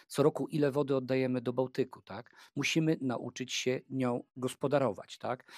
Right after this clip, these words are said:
Ale to też dotyczy mieszkańców miast, też właściwe gospodarowanie wodą, tak? A w rolnictwie potrzeby wodne są bardzo dużo, tym bardziej, e, bardzo duże, tym bardziej, e, jeżeli gospodarstwo zajmuje się,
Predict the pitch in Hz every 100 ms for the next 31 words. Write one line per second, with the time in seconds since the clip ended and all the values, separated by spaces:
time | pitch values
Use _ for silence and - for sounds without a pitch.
0 | - - 208 208 202 196 156 165 180 175
1 | 170 165 - - 151 - 147 - - 151
2 | 131 107 - - 120 113 123 123 - 139
3 | 135 - - 131 139 - 135 131 127 131
4 | 127 123 120 98 95 123 - - - -
5 | 127 131 139 139 147 151 - 131 - 139
6 | 123 127 120 _ - - _ - 107 135
7 | 131 135 143 135 131 139 156 120 92 117
8 | 123 120 127 127 - - - 120 123 123
9 | 143 139 107 98 113 117 117 123 123 120
10 | 117 113 113 113 120 120 117 - 117 120
11 | - 120 117 117 123 - 120